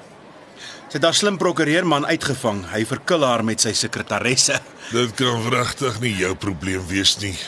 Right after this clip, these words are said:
Speaker 2: Na alles waartoe sy jou met, met julle egskeiding gesit het.
Speaker 1: Dis nes my kop werk, meneer.
Speaker 2: Wat doen jy toe?
Speaker 1: Ek het haar 'n klein bietjie jammer gekry en my bakkie gelaai, by die A T M gestop, van die tien duisend rand wat Monique op my bankrekening inbetaal het,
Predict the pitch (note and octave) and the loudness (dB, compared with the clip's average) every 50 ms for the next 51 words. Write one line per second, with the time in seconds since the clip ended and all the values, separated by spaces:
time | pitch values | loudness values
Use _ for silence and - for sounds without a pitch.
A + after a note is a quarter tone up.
0 | - - - - A2 B2 - - - A3 A3+ A#3 A3+ F#3 C#3+ D3 F3+ F#3 G3+ G3+ | -14 -12 -4 0 0 0 2 2 2 2 4 4 4 4 4 4 4 4 4 4
1 | F#3 E3 - - F#3 G3 F#3 F#3 F3+ E3 E3 D3+ - - - - - - - D#3+ | 2 2 2 2 2 2 2 2 2 0 -2 -2 -4 -8 -14 -14 -10 -6 -4 0
2 | C#3 E3+ F3+ F#3 G3+ G3+ - - G#3 G#3 G3+ G#3 F#3 - F#3 D#3+ F3+ F#3+ C#3+ C3 | 2 2 2 4 4 4 2 2 2 2 2 2 2 2 2 4 4 4 2 2
3 | A2 - - - - - - - D3+ G3+ A3+ A3+ F#3+ G3 G#3+ A3 G3 F#3+ A3 G#3+ | 0 -2 -6 -12 -12 -10 -4 0 2 2 2 2 2 2 2 2 2 0 0 -2
4 | G#3+ - G#3 G3+ D#3 D3 E3+ F#3+ G3+ G#3 G3 - - B2+ A#2 G#2+ F#2+ F2 E2 - | 0 0 0 0 2 2 2 4 4 2 0 0 0 -2 0 -2 -2 -6 -6 -8
5 | - - - - - - - - E2+ F#2+ A2 B2+ C3+ D3+ F3+ G#3+ - - F#3 - | -8 -8 -8 -10 -14 -16 -14 -8 -4 -2 0 2 2 2 2 2 2 0 0 -2
6 | - - - - - - - - - - - - - - - - - - - - | -4 -8 -16 -18 -18 -18 -18 -18 -18 -18 -18 -18 -18 -18 -20 -20 -20 -18 -10 -4
7 | C#3 D3 D3+ E3 D#3+ D#3+ D#3 F3+ G3 G3+ F#3+ F3 E3 - D3 C3 B2+ A#2+ A2+ A#2+ | 0 2 4 4 4 4 4 2 2 2 2 2 0 2 2 2 2 4 4 2
8 | B2 A2+ B2 A#2+ - B2 C3+ E3+ F#3+ F#3 C#3+ A#2+ A2 G#2+ F#2 G2+ A2+ B2 - E3 | 0 0 -2 -4 0 0 2 2 2 0 0 0 0 0 0 0 0 0 0 -2
9 | - C#3+ C#3 C3 C3 D3 E3+ F#3 E3+ A#2 G#2+ G2 G#2+ A#2+ C3 C3+ C3 C3+ D3 C3+ | -2 0 0 2 2 2 2 2 0 0 -2 -2 0 0 0 0 0 -2 -2 0
10 | C3+ C3 A#2 - A2 - - F#3 F#3+ F#3 - - - - - - - - - D#3+ | 0 0 0 -2 -4 -4 0 0 0 -2 -2 -8 -14 -12 -12 -12 -14 -8 -2 0
11 | E3+ E3+ E3+ - - A3 G#3+ G#3 F#3+ F3+ E3+ D3+ E3+ D3+ D#3 D3+ E3+ F#3+ - D#3 | 0 0 0 0 0 0 2 4 4 4 4 2 0 2 2 2 2 2 0 -2
12 | A#2 A#2 B2 A#2+ B2 D3+ F#3 F#3 - D#3+ - - A2+ G#2+ F#2 C#3+ F#3 G3+ G#3 G3+ | 0 2 2 2 4 2 2 0 -2 -4 -2 -2 -2 0 2 0 0 2 2 0
13 | F#3+ F3+ F3+ E3 D#3+ D#3+ D#3 D3 C3+ - D3+ C#3+ C#3 C3+ C3+ C3+ - | 0 2 0 0 0 0 0 0 0 0 2 2 2 2 0 0 -4